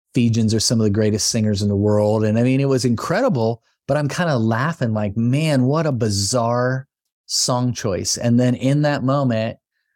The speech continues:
I went into what the Bible would call an open vision.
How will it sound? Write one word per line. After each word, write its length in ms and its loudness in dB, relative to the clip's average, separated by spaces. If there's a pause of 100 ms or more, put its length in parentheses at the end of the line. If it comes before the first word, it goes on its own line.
(160)
I 120 -2
went 240 2
into 300 0
what 220 0
the 80 -2
Bible 460 0
would 140 -2
call 440 0
an 180 -2
open 420 0
vision. 580 0